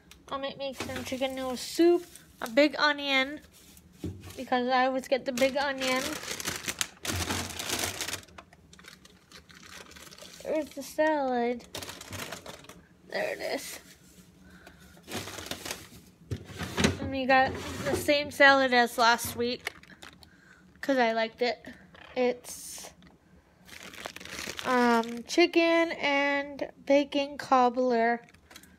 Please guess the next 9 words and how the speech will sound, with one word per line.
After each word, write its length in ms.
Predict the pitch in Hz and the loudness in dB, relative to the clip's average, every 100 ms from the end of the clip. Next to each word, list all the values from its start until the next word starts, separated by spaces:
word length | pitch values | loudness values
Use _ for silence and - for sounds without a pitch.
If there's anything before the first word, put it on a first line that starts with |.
| _ - - - - - - - - - - - | _ -20 -20 -20 -6 -4 -4 -6 -18 -20 -10 -4
I 680 | - - - - 262 - 277 | -4 -4 -2 2 2 0 2
wanna 260 | 294 285 | 4 4
know 160 | 277 262 | 0 4
how 160 | 254 | 4
to 140 | 247 226 | 4 2
make 260 | 233 226 | -2 -2
that 240 | 233 226 226 | 0 0 -2
by, 200 | 220 214 | -4 -4
like, 220 | 156 233 | -6 -10